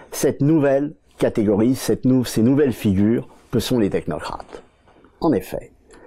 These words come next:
si un point rassemble les politiques conduites par Pierre Laval, Léon Blum ou encore Paul Reynaud, c'est la présence au sein des ministères à vocation économique de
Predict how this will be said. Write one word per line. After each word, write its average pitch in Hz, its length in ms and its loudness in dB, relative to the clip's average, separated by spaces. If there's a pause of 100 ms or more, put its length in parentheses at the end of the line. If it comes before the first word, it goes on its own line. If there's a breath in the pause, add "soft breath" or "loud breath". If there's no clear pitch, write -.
(160 loud breath)
si - 460 -2
un 214 180 2
point 117 360 -2 (460 loud breath)
rassemble 165 760 0 (280 loud breath)
les 117 140 2
politiques 135 420 0
conduites 143 460 0
par 90 160 -4
Pierre 156 200 0
Laval, 90 520 0
Léon 156 320 2
Blum 113 440 0 (140)
ou 151 140 4
encore 117 540 -2
Paul 143 160 2
Reynaud, 104 380 2 (540 loud breath)
c'est 139 500 0
la 175 200 2
présence 107 680 -2 (400 loud breath)
au 180 140 2
sein 151 460 -2
des 107 180 2
ministères 131 920 0
à 123 80 0
vocation 117 460 -2
économique 92 680 -2 (400 loud breath)
de 120 320 0